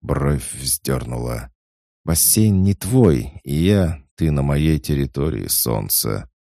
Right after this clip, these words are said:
Он подался вперёд, приблизившись и сожалея, что не может почувствовать аромат её кожи.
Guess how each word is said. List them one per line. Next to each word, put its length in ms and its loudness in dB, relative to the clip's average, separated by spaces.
Он 220 -2
подался 560 -2
вперёд, 680 -4
приблизившись 1040 -4
и 80 -12
сожалея, 920 -4
что 220 -10
не 140 -4
может 480 -4
почувствовать 840 -6
аромат 600 -6
её 300 -6
кожи. 580 -8